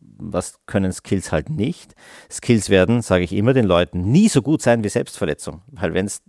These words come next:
wenn's so einfach wäre, würden die es einfach machen, wäre naheliegend, dann hätten sie die ganze Schererei nicht mit den Narben und so weiter. Also die, die werden nie hundertprozentig so gut sein. Und wenn man einen richtig guten Skill hat, sage ich immer, dann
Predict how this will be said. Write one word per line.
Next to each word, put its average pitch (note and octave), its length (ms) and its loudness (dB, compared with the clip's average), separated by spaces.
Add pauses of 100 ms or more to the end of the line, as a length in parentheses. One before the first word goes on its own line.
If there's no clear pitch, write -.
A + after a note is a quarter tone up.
wenn's G#2+ 200 -4
so G2 80 2
einfach F#2+ 320 2
wäre, A2 180 4
würden G2+ 140 -2
die F#2+ 80 -6
es F2+ 100 -4
einfach F2 240 2
machen, F#2+ 360 0 (380)
wäre E2+ 320 4
naheliegend, F#2+ 720 0
dann G2 120 -4
hätten F#2 160 -8
sie F2+ 100 -6
die F#2 40 -4
ganze F2+ 240 -4
Schererei F2 380 2
nicht F#2 240 -4
mit E2 140 -10
den E2 80 -6
Narben F2 320 2
und D#2 80 -8
so E2 100 -8
weiter. D#2 380 0 (400)
Also G2+ 420 4
die, A2 320 -6
die G#2 220 -2
werden A2+ 340 4
nie C#3 200 4
hundertprozentig F2+ 680 -2
so F2 100 -14
gut F2 200 -10
sein. - 220 -8
Und - 200 -10
wenn F#2 120 -2
man F2 140 0
einen E2+ 80 -2
richtig B2+ 300 -4
guten G2+ 240 -6
Skill G#2+ 320 -2
hat, F#2 140 -2
sage F#2 160 -2
ich F#2 100 -8
immer, F2+ 180 -2
dann D#2+ 260 -4